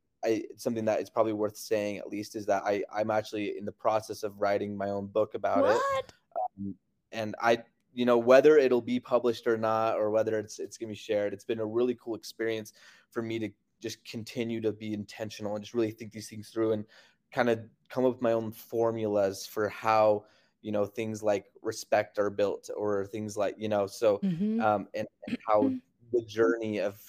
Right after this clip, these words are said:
Speaker 1: of being selfless and becoming a leader, um, are so inevitably tied together. And then also just how, uh, Christ is at the center of all of it. And
Speaker 2: Wow.
Speaker 1: that's my favorite part, is just how, um,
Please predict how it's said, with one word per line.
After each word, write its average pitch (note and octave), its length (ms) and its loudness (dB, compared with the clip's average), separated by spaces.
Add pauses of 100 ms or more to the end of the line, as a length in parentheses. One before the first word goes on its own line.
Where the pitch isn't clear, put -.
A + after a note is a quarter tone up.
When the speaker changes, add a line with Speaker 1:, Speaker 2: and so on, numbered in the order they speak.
(160)
Speaker 1:
of G#2+ 160 -6
being G#2+ 160 -6
selfless G#2+ 880 0 (120)
and A2 140 -10
becoming A2+ 340 -6
a G#2+ 60 0
leader, G#2 480 -2 (640)
um, G#2 260 -2
are G#2 140 -4
so A2+ 300 0 (420)
inevitably A2+ 420 2
tied A2 300 -4
together. G#2 400 0
And G2+ 100 -4
then G2+ 140 -2
also G#2+ 340 -2
just G2 300 -12 (300)
how, G2+ 240 2
uh, G2 220 2 (120)
Christ A2 480 4
is G#2+ 80 -8
at G2 100 -4
the G2 60 -10
center G#2 320 -2
of - 80 -8
all C2 220 -4
of G2 80 -10
it. C2+ 180 -8
And G3 80 -2
Speaker 2:
Wow. G2+ 80 -2
Speaker 1:
that's G3 240 -2
my G2+ 100 -2
favorite G2 400 -6
part, - 140 -12 (100)
is G#2 80 -18
just G2+ 200 -8
how, G2+ 300 -2 (580)
um, G2+ 340 -4